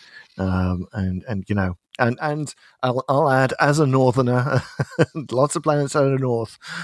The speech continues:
but, uh, Gallifrey did not have one until Eccleston came along. He represented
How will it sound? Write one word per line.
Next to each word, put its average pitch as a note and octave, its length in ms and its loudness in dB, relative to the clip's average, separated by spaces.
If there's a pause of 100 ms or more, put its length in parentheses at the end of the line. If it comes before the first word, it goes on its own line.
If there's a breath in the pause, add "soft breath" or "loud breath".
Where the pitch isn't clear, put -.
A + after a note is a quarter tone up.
(140)
but, A2 400 0 (180)
uh, G#2 280 4 (120)
Gallifrey C3 420 4
did A#2+ 160 2
not C3+ 200 0
have A#2 200 0
one G#2 300 -2 (420 loud breath)
until A#2 320 2
Eccleston A2 460 0
came G#2+ 220 2
along. G2+ 380 0
He A2 120 0
represented A2+ 800 2